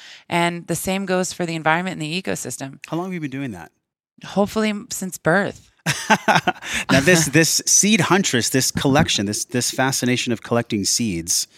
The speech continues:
Speaker 2: when people don't know what that is, how do you explain that to them? Seed huntress.
Speaker 1: Hmm. Well, being from Connecticut, I tell people I finally went into banking. <laughs> It's my only joke, seed banking. So basically, um,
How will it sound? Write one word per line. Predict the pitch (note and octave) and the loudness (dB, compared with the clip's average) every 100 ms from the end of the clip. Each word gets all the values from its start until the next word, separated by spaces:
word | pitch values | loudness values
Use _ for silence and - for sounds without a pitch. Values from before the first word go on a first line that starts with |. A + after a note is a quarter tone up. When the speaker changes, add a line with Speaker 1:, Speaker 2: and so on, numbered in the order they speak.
| - - _ _ | -20 -20 _ _
Speaker 2:
when | A2+ B2 C3 | -2 2 2
people | - F#3 F#3+ | 2 -2 0
don't | E3 D3 | 2 2
know | C3 | 2
what | B2+ A#2 | 2 2
that | A2 | 2
is, | A#2 F#2 - | 2 0 -2
how | D3 | -4
do | F#3+ | -4
you | F#3 | -4
explain | D#3 - C#3+ | -4 -4 -4
that | A2 - | -4 -6
to | - | -10
them? | - G#2 _ - | -12 -16 _ -8
Seed | - A#2 | -6 -6
huntress. | F2+ B1 - - - _ - | -8 -10 -12 -14 -14 _ -12
Speaker 1:
Hmm. | E3 D3+ C#3 _ - - - - - _ - | -10 -8 -12 _ -20 -20 -20 -20 -20 _ 0
Well, | F#3+ G3+ | 6 6
being | E3 A3+ A#3 | 6 2 2
from | A3 G3+ | 0 0
Connecticut, | F#3+ F3 F3 E3+ E3 | 2 4 2 2 2
I | D#3 | 2
tell | - E3+ | 2 -2
people | F3 E3 | 0 2
I | D3+ | 2
finally | C#3+ D#3+ D#3 D#3+ | 2 0 2 0
went | D3+ D3 | -2 -4
into | C3+ | -6
banking. | B2+ B2+ C3+ D#3 E3+ F3 E3+ _ - - | -4 -2 -2 -4 -6 -8 -14 _ -18 -14
<laughs> | C3 - _ _ - - | -14 -14 _ _ -20 -18
It's | - | -12
my | - C3 | -4 -2
only | C3 C3 | -2 -2
joke, | - B2+ _ | -2 -2 _
seed | - - E3 | -10 -4 -4
banking. | D3 D#3+ D#3+ E3+ E3 - - - | 0 0 0 -6 -6 -14 -18 -16
So | - F#3+ F3 D3+ - - _ _ | -2 2 2 2 -10 -20 _ _
basically, | G#3 A3+ - F#3 D3+ C#3+ D3+ _ _ _ - | 2 2 0 -2 0 0 -2 _ _ _ 2
um, | F3 E3 D#3 C3+ | 4 4 2 -8